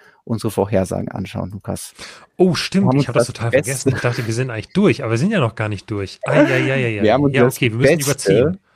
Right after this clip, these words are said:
Speaker 1: bis zum Ende über aufgehoben.
Speaker 2: Ja.
Speaker 1: Also wir erinnern uns, wir, ich hab ja gerade über Herr der Ringe geredet,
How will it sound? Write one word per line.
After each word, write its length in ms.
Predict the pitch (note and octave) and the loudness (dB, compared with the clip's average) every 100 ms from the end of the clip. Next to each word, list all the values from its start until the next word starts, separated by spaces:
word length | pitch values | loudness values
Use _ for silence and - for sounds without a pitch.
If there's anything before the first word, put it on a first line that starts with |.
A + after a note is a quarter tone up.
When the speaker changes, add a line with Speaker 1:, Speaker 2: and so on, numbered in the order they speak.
| _ _ _ _ _ | _ _ _ _ _
Speaker 1:
bis 260 | C3 - - | 0 0 0
zum 160 | C3 | -2
Ende 300 | G#2 G2+ G2 | 0 -2 -2
über 360 | F#2 - F#2+ - - - - | -4 -8 -10 -12 -14 -20 -6
aufgehoben. 800 | F#2 - - F2 - G2+ F#2 F#2+ _ _ _ _ _ _ - | -4 -4 -6 -8 -2 -2 -2 -6 _ _ _ _ _ _ -2
Speaker 2:
Ja. 180 | B2 G#2+ | 0 2
Speaker 1:
Also 360 | G2+ A2 A#2 A2 | 0 -2 2 2
wir 80 | |
erinnern 320 | A#2+ C#3+ C3+ G#2+ | 2 2 0 0
uns, 420 | G2 F#2+ - - _ | -2 -4 -8 -18 _
wir, 220 | - - - | -6 -6 -4
ich 180 | A#2+ | -2
hab 120 | C3+ C3+ | -2 0
ja 60 | |
gerade 200 | A2+ A2+ | 0 0
über 100 | G2+ | 0
Herr 80 | B2 | 2
der 120 | G#2 | 2
Ringe 200 | A2 B2 | 2 0
geredet, 460 | G#2+ A2+ A2+ A#2 | 0 0 0 0